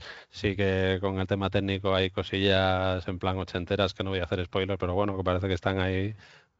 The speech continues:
eh, curradillas y tal, y gracioso, pero sigue siendo, para mí sigue siendo lo mismo. Una, una sobredosis de información y un tiempo a un, dedicado a una partida súper larga que no me, que no me aporta,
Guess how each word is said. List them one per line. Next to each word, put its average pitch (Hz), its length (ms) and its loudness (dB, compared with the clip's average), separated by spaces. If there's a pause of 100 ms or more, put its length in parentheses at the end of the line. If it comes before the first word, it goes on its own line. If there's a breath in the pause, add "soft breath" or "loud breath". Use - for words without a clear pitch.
eh, 101 300 4
curradillas 98 600 4
y 101 80 0
tal, 107 220 0
y - 20 -2
gracioso, 107 560 0
pero 80 240 0
sigue 76 300 -4
siendo, 98 320 -4
para 82 240 0
mí 107 160 0
sigue 87 220 0
siendo 95 220 -4
lo 80 120 -4
mismo. 80 420 -10
Una, 85 500 -4 (520 loud breath)
una 104 240 2
sobredosis 101 500 0
de 101 100 0
información 117 760 4
y 104 100 4
un 101 280 -4
tiempo 107 500 2
a 95 100 4
un, 98 220 -4
dedicado 95 420 2
a 95 40 2
una 101 160 0
partida 95 420 0
súper 92 320 -4
larga 127 460 4
que 101 140 -4
no 90 140 -4
me, 85 420 -4
que 87 100 -4
no 90 80 -2
me 90 100 -2
aporta, 82 680 0